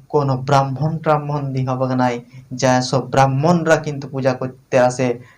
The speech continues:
তা একরকম ব্যবসায়ের দিক থাকতে আসে,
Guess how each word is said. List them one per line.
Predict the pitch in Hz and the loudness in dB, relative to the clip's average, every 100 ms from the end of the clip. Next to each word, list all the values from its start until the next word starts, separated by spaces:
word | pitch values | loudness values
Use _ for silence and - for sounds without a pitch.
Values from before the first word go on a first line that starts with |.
| _ | _
তা | 131 127 | 2 4
একরকম | 127 131 - 123 123 127 120 - - - | 2 0 -2 -4 0 -2 -2 -12 -16 -10
ব্যবসায়ের | 120 113 139 143 - 151 135 127 - - _ 123 | -4 0 0 0 2 4 6 4 -2 -16 _ -6
দিক | 120 135 - | -6 -6 -2
থাকতে | 135 127 - 123 | -2 -2 -2 -2
আসে, | 120 117 117 | -2 -2 -4